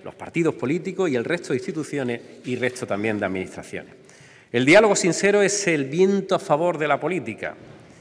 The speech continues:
Los prejuicios y las trincheras ideológicas son un freno para el progreso de Andalucía. Los ciudadanos nos piden que actuemos con inteligencia y con algo que también nos solicitan en numerosas ocasiones, que es sentido común.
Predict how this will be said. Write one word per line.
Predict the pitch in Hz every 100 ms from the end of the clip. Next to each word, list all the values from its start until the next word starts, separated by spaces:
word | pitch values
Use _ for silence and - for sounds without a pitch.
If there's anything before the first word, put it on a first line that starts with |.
| - _ _ - _ -
Los | 113
prejuicios | - 113 196 196 147 98 - - -
y |
las | 107 92
trincheras | - 104 - 185 147 110
ideológicas | 147 175 135 120 - 110 -
son | - 185 185
un | 151 120
freno | - 170 120 92 - -
para | 101 101
el |
progreso | 196 101 101 - 92
de |
Andalucía. | 90 85 80 95 82 - - - - - - _
Los | 123 131
ciudadanos | 143 202 220
nos | 202
piden | 202 214 208
que | 170
actuemos | - 170 202 208
con | 202 151 135 -
inteligencia | 135 117 123 123 190 196 - 202 190 - - - - -
y | 135
con | 135 139
algo | 180 185 170
que | 135
también | 139 143 170
nos | 156
solicitan | 156 131 165 160 143 127 -
en | 117
numerosas | 127 131 147 143 127
ocasiones, | 131 - 196 139
que | 123 143
es | - - - - -
sentido | - 127 165 151
común. | 156 175 127 - -